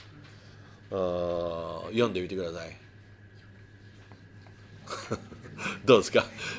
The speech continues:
読めないでしょ？いや、読めないって言ってたよ。私も読めないですよ。特に家内の前では読めません。正直な牧師やな。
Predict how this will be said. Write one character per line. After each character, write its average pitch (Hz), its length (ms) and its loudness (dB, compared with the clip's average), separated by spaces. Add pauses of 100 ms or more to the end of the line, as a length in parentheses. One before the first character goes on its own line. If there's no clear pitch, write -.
(640)
読 135 200 12
め 262 100 12
な 440 120 12
い 147 80 12
で 131 80 8
し - 100 10
ょ？ 139 160 12
い 123 60 12
や、 120 100 12
読 131 180 12
め 185 60 12
な 190 80 12
い 135 40 12
っ - 20 10
て - 60 4
言 123 100 10
っ - 20 2
て - 80 8
た 113 80 12
よ。 120 120 12
私 349 400 12
も 294 120 12
読 160 180 12
め 190 120 12
な 175 80 12
い - 40 12
で 135 40 10
す 127 120 8
よ。 90 300 8 (840)
特 240 440 12
に 185 100 10
家 214 140 12
内 196 120 12
の 175 100 10
前 160 120 12
で 156 80 12
は 147 60 12
読 143 180 10
め 156 80 8
ま 151 140 12
せ 143 160 10
ん。 - 160 -4 (1900)
正 107 260 2
直 92 220 2
な 92 80 2
牧 90 160 -4
師 - 80 0
や 104 120 10
な。 87 300 4